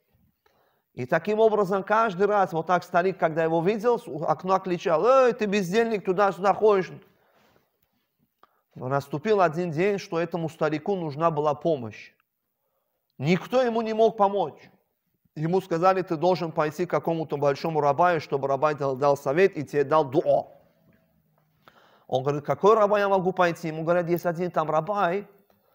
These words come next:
хоть даже он младше тебя, но он миллион раз умнее, чем ты, и пятьдесят тысяч как, людей, как ты. Вот тебе адрес, иди к нему, и он тебе может помочь".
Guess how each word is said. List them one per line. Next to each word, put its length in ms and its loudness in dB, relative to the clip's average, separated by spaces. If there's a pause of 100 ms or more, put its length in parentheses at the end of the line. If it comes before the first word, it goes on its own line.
(120)
хоть 240 0
даже 280 0
он 80 -2
младше 400 0
тебя, 340 -2
но 180 2
он 120 0
миллион 340 2
раз 180 0
умнее, 300 -4
чем 220 -6
ты, 380 -4
и 40 -10
пятьдесят 480 -4
тысяч 220 -6
как, 200 -4
людей, 300 -8
как 220 -8
ты. 220 -12 (760)
Вот 240 2
тебе 240 -4
адрес, 400 2
иди 240 -4
к 80 -16
нему, 580 -2 (320)
и 140 -4
он 280 2
тебе 200 -6
может 360 -2
помочь". 500 -2